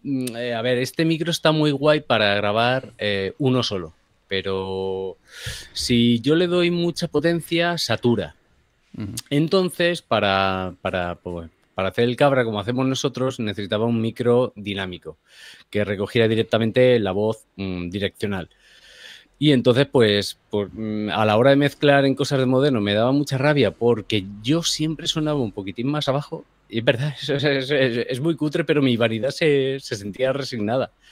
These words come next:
Speaker 1: Y entonces he dicho, "Pues para el podcasting, pues me voy a comprar el Shure este a ver, a ver qué tal".
Speaker 2: Explica a la gente qué micro te has comprado. Si quieres, quítale la espumilla que se vea pa-, presumir un poquito.
Speaker 1: Em, pero es que va a hacer un poquito de ruido, bastante, porque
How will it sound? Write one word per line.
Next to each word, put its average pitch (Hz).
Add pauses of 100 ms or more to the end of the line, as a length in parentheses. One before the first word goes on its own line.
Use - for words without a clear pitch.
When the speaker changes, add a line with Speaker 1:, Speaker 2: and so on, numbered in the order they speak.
(520)
Speaker 1:
Y 123
entonces 135
he 123
dicho, 104
"Pues 98
para 98
el 90
podcasting, 110
pues 226
me 247
voy 240
a 262
comprar 87
el 78
Shure 98
este -
a 92
ver, 87 (140)
a 90
ver 95
qué 95
tal". 170 (140)
Speaker 2:
Explica 113
a 101
la 98
gente 120
qué 110
micro 98
te 101
has 101
comprado. 135
Si 123
quieres, 113
quítale 110
la 104
espumilla 98
que 92
se 92
vea 107
pa-, 110
presumir 90
un 85
poquito. 101
Speaker 1:
Em, 107
pero 104
es -
que 143
va 131
a -
hacer 143
un 127
poquito 104
de 98
ruido, 92
bastante, 110
porque 95